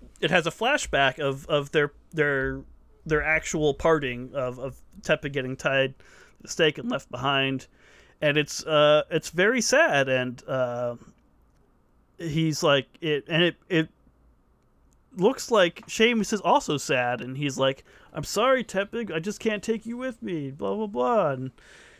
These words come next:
he acts all sad, and, like, there's, it's tearful departure,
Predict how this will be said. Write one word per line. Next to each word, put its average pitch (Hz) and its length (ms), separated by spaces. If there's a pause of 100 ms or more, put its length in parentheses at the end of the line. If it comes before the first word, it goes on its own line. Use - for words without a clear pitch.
(120)
he 147 140
acts 143 220
all 135 120
sad, 294 540
and, 127 240
like, 117 220
there's, 120 260
it's - 220
tearful 202 640
departure, 190 840